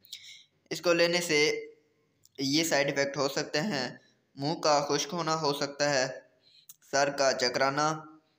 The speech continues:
भी इसका साइड इफ़ेक्ट है, कब्ज़ का होना भी हो सकता है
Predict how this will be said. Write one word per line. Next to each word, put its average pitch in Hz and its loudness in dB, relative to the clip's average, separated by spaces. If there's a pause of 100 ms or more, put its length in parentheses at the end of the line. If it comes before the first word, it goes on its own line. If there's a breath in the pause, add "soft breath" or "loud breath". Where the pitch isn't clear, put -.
(120)
भी 143 0
इसका 147 -2
साइड 131 0
इफ़ेक्ट 135 -2
है, 120 2 (920 soft breath)
कब्ज़ 160 2
का 156 2
होना 147 0
भी 139 -2
हो 131 -2
सकता 113 -4
है 113 -2